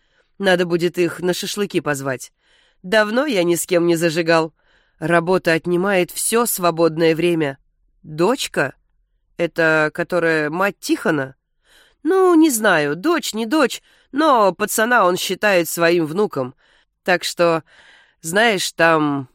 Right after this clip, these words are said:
мамочка в самом соку". "Как зовут?" спрашиваю, затаив дыхание. "Не знаю, завтра спрошу".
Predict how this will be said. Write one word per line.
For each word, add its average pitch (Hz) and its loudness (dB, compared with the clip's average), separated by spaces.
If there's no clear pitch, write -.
мамочка 165 0
в 139 -10
самом 156 0
соку". 202 -4
"Как 208 -4
зовут?" 170 -2
спрашиваю, 156 -6
затаив 151 -6
дыхание. 135 -8
"Не 330 0
знаю, 196 2
завтра 170 -2
спрошу". 139 -6